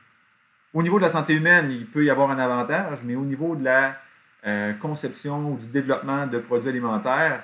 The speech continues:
ben, ça devient une nuisance. On va revenir là-dessus. Ici, quand on parle de cycle lytique lysogénique, j'ai mis un exemple de bactériophage, ok ? Mais il faut comprendre que ça pourrait être la même chose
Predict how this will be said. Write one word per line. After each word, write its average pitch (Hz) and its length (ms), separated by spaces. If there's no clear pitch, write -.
ben, 107 100
ça 113 100
devient 113 460
une 123 220
nuisance. 110 640
On 104 80
va 117 120
revenir 110 340
là-dessus. 98 220
Ici, 220 400
quand 185 140
on 180 40
parle 208 180
de 156 120
cycle 185 280
lytique 156 320
lysogénique, 151 640
j'ai 131 200
mis 190 140
un 226 120
exemple 165 400
de 139 60
bactériophage, 143 920
ok ? 170 300
Mais 156 160
il 202 60
faut 202 140
comprendre 170 380
que 156 60
ça 147 160
pourrait 143 280
être 175 160
la 143 100
même 135 180
chose 170 420